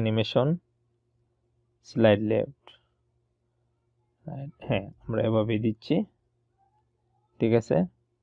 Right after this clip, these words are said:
ওকে, then, wow, it's nice।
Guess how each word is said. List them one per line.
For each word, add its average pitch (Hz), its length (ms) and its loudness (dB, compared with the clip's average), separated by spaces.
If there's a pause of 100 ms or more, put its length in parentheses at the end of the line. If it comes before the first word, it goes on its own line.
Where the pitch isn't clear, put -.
(1800)
ওকে, 131 420 0 (1080)
then, 120 160 -4 (880)
wow, 101 200 2
it's - 440 -10
nice। 101 220 0